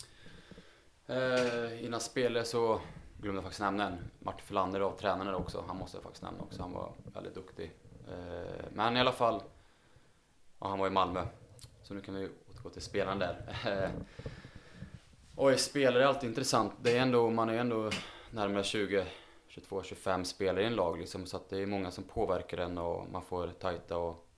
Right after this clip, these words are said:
relationer med. Så att jag hade, liksom, tajta relationer som jag fastnade med, två spelare i Östersund som jag fortfarande har kontakt med.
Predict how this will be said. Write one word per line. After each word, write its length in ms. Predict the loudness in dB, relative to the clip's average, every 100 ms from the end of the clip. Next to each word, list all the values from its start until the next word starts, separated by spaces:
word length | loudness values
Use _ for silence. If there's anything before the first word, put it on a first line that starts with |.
| -16
relationer 460 | -8 -8 -8 -6 -4
med. 220 | -4 -4
Så 100 | -8
att 220 | -10 -14 -20 -20 -20 -20 -20 -20 -20 -20 -20 -20 -20 -20 -20 -20 -20 -12
jag 120 | -2
hade, 220 | 2 4
liksom, 460 | 4 4 2 2 -2 -8 -20 -20 _ _
tajta 260 | -8 -6 -2
relationer 580 | -4 -4 -4 -2 -2 -2
som 160 | -2
jag 80 | -4
fastnade 380 | -2 -4 -2 -4
med, 240 | -2 -4
två 180 | -4 -4
spelare 220 | -2 -2
i 40 | -2
Östersund 580 | -4 -2 0 0 -4 -8 -14 -20
som 160 | -14 -4
jag 280 | 0 0 -2
fortfarande 380 | -8 -6 -6 -4
har 40 |
kontakt 420 | -8 -8 -10 -8
med. 220 | -2 -2